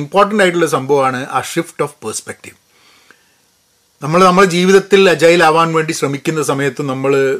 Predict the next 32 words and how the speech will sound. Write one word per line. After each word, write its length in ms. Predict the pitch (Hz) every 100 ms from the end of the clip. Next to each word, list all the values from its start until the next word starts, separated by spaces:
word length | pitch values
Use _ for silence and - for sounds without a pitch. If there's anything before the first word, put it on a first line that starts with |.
| -
നമ്മൾ 360 | 135 135 139 143
ചെയ്യുന്നൊരു 600 | 139 143 170 208 185 151 135
സംഭവം 300 | 117 117 123 _ _ _ _ -
shifting 340 | 143 - 175 143
the 60 | 117
perspectives 460 | 101 - - 98 -
ആണ്. 80 | _ _ _ _ _ _ _ -
പല 100 | 302
കാര്യത്തിലും 320 | 294 269 262 254
ഇന്ന് 160 | 233 262 240
നമ്മളുടെ 260 | 214 214 175
കാഴ്ചപ്പാട് 480 | 165 160 180 180 165
എന്താണ് 520 | 147 156 165 160 156 143
എന്ന് 200 | 139 139 143 -
നമ്മൾ 180 | 135 135 135 143 139
ഡോക്യുമെന്റ് 420 | 117 - 131 107
ചെയ്യണം, 200 | 92 - -
എഴുതണം. 320 | 113 104 85 _ _ _ _ _ 180
ആ 20 | 254
കാഴ്ചപ്പാടുകളിൽ 840 | 247 247 - 220 233 214 214 208 214 208 -
ചില 160 | 170 175
മാറ്റങ്ങൾ 400 | 139 139 - 151 135
വരുത്താൻ 280 | 120 - 113 -
ശ്രമിക്കണം. 380 | 92 - - _ _ _ _ _ _ _ _ _ _ _
ഇപ്പം 140 | _ 233
ഞാൻ, 100 | 277 302
ഏഹ്, 220 | 262 247 240
ഈ 80 | 220 214
ആഴ്ച, 240 | 202 - 151 120 - _ - 175
ഏഹ്, 140 | 170 196
ഈ 40 |
വീഡിയോ 420 | 165 170 170 185